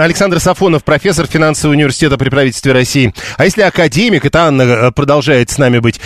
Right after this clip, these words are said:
теперь уже через С М С-портал, а вот там спортсмен, клёпальщик, актёр, отошёл от дел, его что, получается, тогда в расход можно списать? Ведь у него тогда, получается, социальный уровень будет нулевым? Но перспективы-то с точки зрения государства никакие. Странно.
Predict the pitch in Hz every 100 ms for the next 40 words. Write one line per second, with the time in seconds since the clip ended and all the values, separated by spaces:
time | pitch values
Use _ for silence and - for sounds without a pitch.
0 | - - 151 131 143 135 156 139 143 160
1 | 156 113 151 - 208 165 - - 156 -
2 | 113 - 123 - - 180 - 123 143 135
3 | 104 - - 143 156 147 127 - 117 -
4 | 127 - - 165 143 - - 151 185 175
5 | 196 180 143 131 220 190 139 147 170 151
6 | 143 165 147 147 143 139 151 - 226 247
7 | 170 123 120 - 123 123 - - - 135
8 | 151 156 147 143 139 139 135 151 - 120
9 | 127 170 147 127 143 127 113 113 123 113
10 | 120 113 120 190 220 _ _ _ _ 120
11 | 113 139 - 151 - 180 127 117 - 139
12 | - 131 143 117 110 - - 131 135 165
13 | 143 - 127 127 127 120 190 208 - -
14 | - - 143 123 143